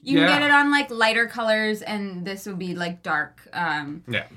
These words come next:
Speaker 1: so, yeah, yeah. Huge shout out to Bunthorn. Thank you for that.
Speaker 2: Rylane, thank you for that super chat. Just popping in, but I have to get back to work right away. Sorry to hear that. Look forward to listening later. I'm look forward to you listening to it.
Speaker 1: Thanks for popping in. I'm glad
Speaker 2: When
Speaker 1: you
Speaker 2: you
Speaker 1: like the
Speaker 2: can.
Speaker 1: merch.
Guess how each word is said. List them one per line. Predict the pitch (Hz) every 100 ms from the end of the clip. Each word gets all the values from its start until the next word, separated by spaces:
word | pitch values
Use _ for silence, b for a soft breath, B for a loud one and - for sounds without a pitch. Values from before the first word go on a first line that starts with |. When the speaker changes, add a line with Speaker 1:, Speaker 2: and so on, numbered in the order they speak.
| - _ _
Speaker 1:
so, | - 190 175 -
yeah, | 381 453 339 214 165 -
yeah. | 262 240 170 139 214
Huge | - 247
shout | 254 240
out | 220
to | 208
Bunthorn. | 180 175 156 151
Thank | 175 180
you | 165
for | -
that. | 160 151 139 - -
Speaker 2:
Rylane, | 139 180 180 190 226 240 208 123
thank | 151
you | 160
for | 170
that |
super | - 156
chat. | - 156 107 95 120
Just | 131
popping | - 151 143
in, | 143
but | 135
I |
have | 135
to | 143
get |
back | 143 151
to |
work | 165 180
right | 170
away. | 160
Sorry | 156 143 123
to |
hear | 131
that. | 117 117 -
Look | 123
forward | 139 127
to | 131
listening | 127 127 117
later. | 117 117 113 -
I'm | 135 156 151 123
look | 131
forward | - 135 131
to | 135
you | 151
listening | 123 101 101 95
to | -
it. | 95
Speaker 1:
Thanks | 269 302
for | - 330
popping | 349 370 381 427 453 392
in. | 285 226 202
I'm | 196 214 226
glad | 240
Speaker 2:
When | 294
Speaker 1:
you | 302
Speaker 2:
you |
Speaker 1:
like | -
the | 165
Speaker 2:
can. | 247
Speaker 1:
merch. | 226 - _ _ - - _ - 302 330 302 262